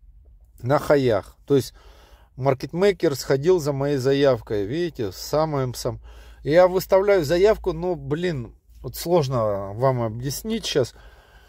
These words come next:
Вот я в какой-то момент захожу, скажем так, на там фреймы листаю и смотрю, где она была. Вот видите, она была уже здесь.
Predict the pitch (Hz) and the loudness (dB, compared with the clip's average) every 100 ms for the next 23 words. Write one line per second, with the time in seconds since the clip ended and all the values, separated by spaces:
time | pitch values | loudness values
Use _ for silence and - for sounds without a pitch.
0 | - - - - - - _ - 147 180 | -20 -20 -20 -20 -20 -20 _ 0 4 6
1 | 175 170 196 185 180 180 180 170 139 151 | 4 2 2 2 2 0 -2 -2 -2 0
2 | 175 170 196 247 220 - 151 139 131 156 | 2 2 0 -4 -4 -6 -6 -6 -6 -4
3 | 131 123 123 131 151 151 147 - 175 165 | -4 -4 -4 -2 -2 -4 -6 0 2 2
4 | 151 135 123 127 - 190 202 185 135 - | 0 -2 -2 -4 -2 2 2 2 -2 -6
5 | 156 196 220 185 123 160 180 151 135 139 | -6 -2 -2 -2 -4 0 0 0 0 2
6 | 147 143 120 101 101 101 117 190 196 143 | 2 2 0 -2 -6 -8 -6 -6 -6 -6
7 | 107 110 110 139 160 127 110 104 98 95 | -6 -6 -4 0 2 2 0 -6 -8 -10
8 | 110 123 104 82 | -6 -4 -4 -6